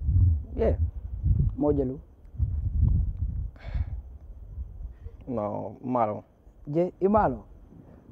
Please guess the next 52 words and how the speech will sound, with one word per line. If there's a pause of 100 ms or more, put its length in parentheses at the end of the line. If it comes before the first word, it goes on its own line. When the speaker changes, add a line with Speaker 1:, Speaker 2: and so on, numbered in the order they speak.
Speaker 2:
Wahalil
be
able,
imalo,
mojalu? (380)
Speaker 1:
No. (680)
Speaker 2:
Eh, (440)
obe
kila
no
nyali. (1900)
Fo
Speaker 1:
Imalo.
Speaker 2:
imalo
imang
hanye
ka
diamu
ja
ni
diamu
Speaker 1:
Fo
ide
Speaker 2:
ye
Speaker 1:
mangen
Speaker 2:
ni.
Speaker 1:
dongori. (160)
Speaker 2:
Ye,
nde.
Speaker 1:
Ide
mangen
dongori.
Speaker 2:
Ha,
ni
nde
mangen
Speaker 1:
Ide
buke
la
Speaker 2:
dongori.
Speaker 1:
kuwel
ke.
Speaker 2:
Ha,
ni
nde
bukan
na
kuwel.
Speaker 1:
Ah,
wala
tinna
kay.